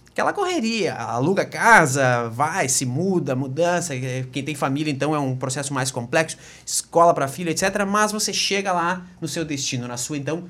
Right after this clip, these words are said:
subseção judiciária, não é? Pode ser que você seja o único juiz da subseção,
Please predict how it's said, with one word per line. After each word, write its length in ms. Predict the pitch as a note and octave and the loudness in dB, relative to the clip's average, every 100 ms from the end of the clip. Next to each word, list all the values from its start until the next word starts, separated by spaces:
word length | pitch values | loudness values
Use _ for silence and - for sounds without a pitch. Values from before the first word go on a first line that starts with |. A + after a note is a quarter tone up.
| - | -16
subseção 1000 | - - - G#3 F3+ - D#3+ - F#3 F#3+ F3 | -8 -4 -2 -2 0 2 4 2 2 0 -2
judiciária, 840 | D3+ C3 - A2+ G#2+ G2+ G#2 A#2 - | -2 0 2 4 2 2 -4 -6 -8
não 140 | A#2+ | -2
é? 140 | D#3+ C4+ - - - - | -2 -2 -12 -20 -12 2
Pode 220 | G#3 G#3 | 4 4
ser 240 | - G3 | 0 -2
que 60 | G3+ | -2
você 180 | C4+ C4+ | -4 -2
seja 280 | C4 B3+ B3+ | -2 -2 -2
o 220 | G3+ F#3 | -2 -2
único 340 | C#4 F#4 E4+ | -2 -4 -6
juiz 320 | C4+ A3+ F3+ | -4 -4 -4
da 120 | F3+ G#3 | -2 -4
subseção, 640 | B3+ - F4 - F3+ | -4 -6 -4 -2 -4